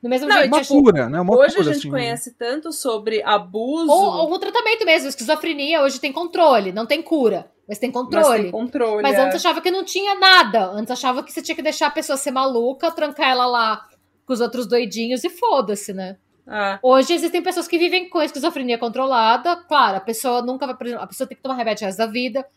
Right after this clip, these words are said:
Speaker 1: Ela nunca pode morar sozinha, porque o esquizofrênico, quando ele se sente bem, ele para de tomar
Speaker 2: Sim.
Speaker 1: remédio. Então, a pessoa
Speaker 2: Uhum.
Speaker 1: tem que ter um cuidador o resto da vida dela.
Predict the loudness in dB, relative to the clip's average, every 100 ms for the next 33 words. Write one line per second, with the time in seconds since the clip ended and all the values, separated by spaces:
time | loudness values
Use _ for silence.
0 | _ _ -4 -4 -4 -6 -6 -4 -2 -2
1 | -4 -4 -6 -4 -4 -2 -4 -6 -8 -2
2 | 0 0 -2 -6 -8 -4 -6 -2 -2 -2
3 | -6 -8 -4 -2 -2 -4 -10 -4 -4 -4
4 | -6 -4 -4 -6 -8 -10 -10 -10 -6 -4
5 | -4 -6 -10 _ _ _ _ -4 -2 -4
6 | -4 -6 -4 -4 -2 -2 -2 -2 0 0
7 | -2 -4 -6 -4 -2 0 0 -2 -4